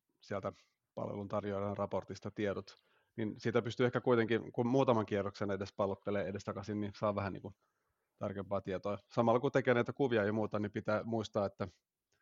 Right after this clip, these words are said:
mm, mä yritän just siis tässä prosessissakin kysynyt teiltä, että voikohan tää pitää paikkansa, tai onkohan tää ero, niinku, tuntuuko se relevantilta, ja onko se rehellinen arvio asiasta.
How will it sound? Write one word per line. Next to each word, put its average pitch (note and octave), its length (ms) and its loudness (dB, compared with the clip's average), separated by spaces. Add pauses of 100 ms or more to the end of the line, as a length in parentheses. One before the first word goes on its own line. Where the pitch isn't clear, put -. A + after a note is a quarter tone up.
(1160)
mm, F#2+ 500 -8 (320)
mä G#2 120 -2
yritän G2+ 420 0
just G#2 260 -8 (300)
siis - 220 -6
tässä G2+ 280 0
prosessissakin G#2 560 -8
kysynyt G2+ 360 -8
teiltä, G2+ 280 2
että G2 120 -4
voikohan G2 260 -2
tää G2 180 4
pitää F#2 240 -2 (200)
paikkansa, F#2 440 -6
tai G2+ 160 -2
onkohan G2 280 0
tää F#2 200 4
ero, F#2 220 -2
niinku, F#2 220 -10
tuntuuko G2 380 -4
se G2 140 -2 (1400)
relevantilta, G#2 720 -2 (640)
ja G#2 140 -2
onko G2 120 -4
se G2+ 140 -6
rehellinen F#2 640 -4 (120)
arvio F2+ 400 -4
asiasta. - 480 -10